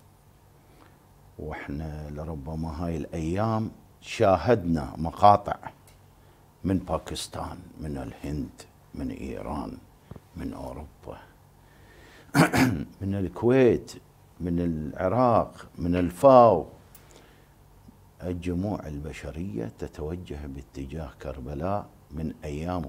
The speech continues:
قبل أيام إلى يوم عشرين صفر، وكلها هدفها واحد،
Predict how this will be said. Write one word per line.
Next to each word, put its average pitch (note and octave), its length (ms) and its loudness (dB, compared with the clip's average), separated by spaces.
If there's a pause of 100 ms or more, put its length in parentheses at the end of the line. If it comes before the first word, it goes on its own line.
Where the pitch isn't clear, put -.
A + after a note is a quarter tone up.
(140)
قبل E2+ 340 0
أيام G2+ 640 -6 (340)
إلى D3 500 0
يوم G2 480 0
عشرين D#2 340 -6
صفر، - 440 -12 (1300)
وكلها A2 600 4
هدفها F2 600 -2 (2000)
واحد، - 400 -2